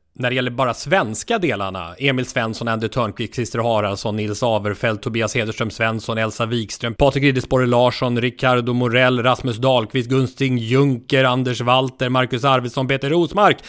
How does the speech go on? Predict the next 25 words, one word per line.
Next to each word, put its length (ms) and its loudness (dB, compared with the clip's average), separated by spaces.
Jens 240 0
Backeman, 420 2
Mattias 380 0
Örman, 280 2
Eda 200 0
Runsgård, 600 2
Bajen 540 2
Leffe 340 -2
och 100 -2
Bajen 420 2
Statistik 640 -6
på 80 -6
Twitter 420 -4
som 160 -6
gav 200 -2
lite 200 -4
extra 300 -4
sköna 340 -4
Bajen-klipp. 760 -6
Och 560 2
för 100 -4
att 60 2
avsluta 720 2
det 180 0
här 380 2